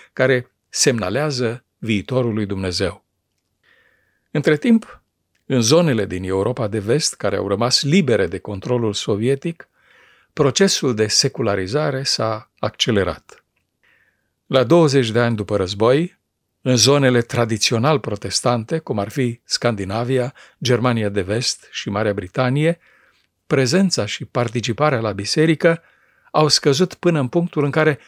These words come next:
doar o mică minoritate, în unele cazuri mai puțin de zece la sută din populație, avea un contact semnificativ cu orice formă de creștinism organizat.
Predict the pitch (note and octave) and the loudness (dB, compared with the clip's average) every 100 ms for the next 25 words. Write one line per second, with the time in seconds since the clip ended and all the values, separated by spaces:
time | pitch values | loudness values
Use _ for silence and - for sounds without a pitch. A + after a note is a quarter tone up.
0 | _ _ D3+ B2+ D#3+ C#3+ C#3+ G#3 F#3+ D3 | _ _ -4 2 4 4 4 4 2 -2
1 | C#3 C#3 C3+ - C#3+ - G#2 - _ _ | -2 -6 -4 -2 -2 -2 -10 -12 _ _
2 | - C3 C3+ C3 A#2+ D3 D3 C3 A#2+ A#2 | -2 0 2 2 0 0 0 2 2 0
3 | G#2 G#2+ - G#3 A#2+ F#2 A#2 B2+ A#2 G2 | -2 -2 2 2 2 -2 -4 -4 -4 -4
4 | - C3 C3 G#2 _ _ - G#2 F#2+ A2 | -4 -4 -6 -8 _ _ -8 -6 -4 -4
5 | A#2+ A#2 C#3+ - C#3 B2 _ _ _ - | -2 0 0 2 0 0 _ _ _ -6
6 | C3 C#3 D#3 C#3+ _ _ _ _ - D#3+ | 0 2 2 0 _ _ _ _ 2 2
7 | C3+ B2 C3+ E3 - - C#3 A#2+ - A#2+ | 2 -2 -2 -2 -2 0 0 -2 -4 -4
8 | A2+ - D#3 D3+ - _ _ _ - C3+ | -4 2 2 2 -4 _ _ _ 2 4
9 | D#3+ - C#3 C3 B2+ A#2 G#2+ G#2 G2+ B2 | 4 0 -2 0 0 -2 -2 -2 -4 -4
10 | A2 - A#2 G#2+ G2+ G2 F#2 F#2 - - | -2 -2 -2 0 0 -2 -2 -4 -6 -20